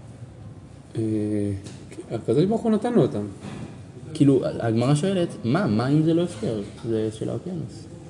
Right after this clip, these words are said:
Speaker 2: גם כל הנחלים הולכים על הים. זה כמו מטוס שטס. אם הוא טס ביום שישי, הוא שובת איפה שהוא נוחת. אין, אין תחומים למעלה מעשרה.
Speaker 1: נכון.
Speaker 2: אז זה כמו פה,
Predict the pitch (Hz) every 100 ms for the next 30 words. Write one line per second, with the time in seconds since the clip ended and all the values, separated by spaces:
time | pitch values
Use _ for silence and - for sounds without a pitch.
0 | - - - - - - - - - 98
1 | 95 98 101 - 104 120 120 123 127 123
2 | 135 139 160 160 - - - - 110 127
3 | 127 117 107 107 98 - - - - -
4 | - - - - - 131 120 123 113 107
5 | 104 113 - - 92 90 73 - - -
6 | - - 113 107 110 113 147 147 147 147
7 | 143 - - - - - - - 127 196
8 | 214 - - 107 95 95 139 151 208 110
9 | 92 90 - - - - - - - -
10 | 117 - 113 123 147 - - 98 107 -
11 | 254 277 160